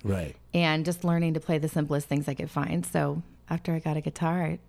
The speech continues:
Speaker 2: sit in the corner of, like, every party, you know, we'd go to or something, and
Speaker 1: Yeah.
Speaker 2: I'd be trying to figure out how to play guitar.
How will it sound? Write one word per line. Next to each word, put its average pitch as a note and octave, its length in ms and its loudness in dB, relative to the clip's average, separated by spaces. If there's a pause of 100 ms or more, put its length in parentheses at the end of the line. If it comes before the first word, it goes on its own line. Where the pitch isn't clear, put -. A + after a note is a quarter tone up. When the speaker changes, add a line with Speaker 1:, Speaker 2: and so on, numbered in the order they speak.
(140)
Speaker 2:
sit - 120 0
in - 60 0
the D#3 60 0
corner D#3+ 580 0
of, D3 120 -6
like, C#3+ 180 2
every D3+ 160 2
party, C#3+ 520 0
you B2+ 180 2
know, C3 120 2
we'd C3+ 180 0
go C3+ 140 0
to C#3+ 180 0
or C3 140 2
something, C#3+ 440 2
and B2+ 120 4
Speaker 1:
Yeah. A2+ 60 4 (100)
Speaker 2:
I'd E2+ 40 -8 (460)
be - 100 0
trying D#3 200 4
to C#3 60 0
figure C#3+ 240 2
out D3 80 0
how D#3 80 2
to C3 60 0
play C3+ 180 0
guitar. C3 520 0